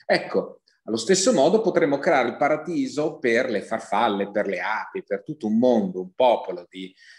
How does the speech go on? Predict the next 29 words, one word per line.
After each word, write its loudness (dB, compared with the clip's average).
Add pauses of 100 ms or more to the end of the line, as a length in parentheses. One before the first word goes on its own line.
eh, 0
insetti 0
utili 0 (500)
che 0
in 0
città -6
potrebbero -4 (160)
così -8 (120)
respirare. 0
Non -4
è -4
sicuramente 2
la 2
soluzione, 0
però 2
è -6
una -12
piccola -6
goccia, -6
ma -8
tante -4
gocce -14
formano, -12 (120)
formano 0
il 2
mare, -6
formano -4
gli 4
oceani. -6